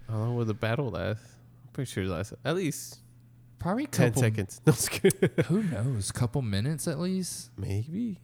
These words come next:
Speaker 2: 'Cause at some point, the s-, wouldn't the squid's gonna have to be like, you know, "I'm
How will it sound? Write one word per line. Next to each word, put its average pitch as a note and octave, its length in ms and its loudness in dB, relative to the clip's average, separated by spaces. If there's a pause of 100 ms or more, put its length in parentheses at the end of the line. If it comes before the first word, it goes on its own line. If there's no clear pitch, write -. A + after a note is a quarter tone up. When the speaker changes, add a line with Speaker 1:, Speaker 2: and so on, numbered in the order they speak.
(120)
Speaker 2:
'Cause B2 240 2
at A2+ 220 2
some D#3 280 0
point, D#3 480 0
the A2+ 60 -8
s-, - 280 0 (420)
wouldn't C3 240 -2
the C3 80 4
squid's - 680 0
gonna B2 200 2
have A#2+ 200 0
to A2+ 80 -4
be A2+ 140 2
like, G#2 320 2
you A2+ 100 0
know, A2 160 2
"I'm A2 200 -2